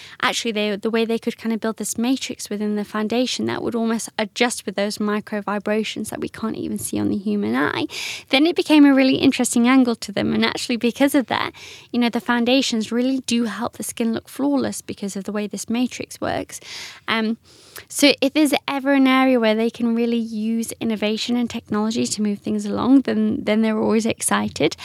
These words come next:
But we, we won't get into kind of a full cosmetic color range,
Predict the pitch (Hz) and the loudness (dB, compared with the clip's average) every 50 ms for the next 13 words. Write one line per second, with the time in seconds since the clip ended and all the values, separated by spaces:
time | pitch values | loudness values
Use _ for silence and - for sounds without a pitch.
0 | - - - - - - 262 220 185 220 233 233 214 202 202 - _ _ _ - | -14 -14 -14 -10 -2 0 0 2 2 2 0 2 0 -2 -4 -8 _ _ _ 0
1 | 208 240 247 240 240 240 233 196 196 - - - 233 226 - - - 226 214 208 | 2 4 6 6 6 4 4 2 2 2 2 2 2 0 -2 -4 0 0 2 2
2 | 202 202 202 - - - 214 214 208 202 202 - - - - - - - _ _ | 2 0 -2 -2 -2 0 2 2 2 2 0 -2 -8 -20 -20 -20 -20 -20 _ _
3 | _ _ - - 240 233 - - 226 226 220 - - 233 - - - - 214 208 | _ _ -4 0 0 0 2 2 2 2 0 0 -4 -8 -8 -8 -4 -2 0 0
4 | 208 202 208 196 208 220 226 220 226 214 - | 0 0 0 -2 -2 -2 -2 -2 -2 -4 -6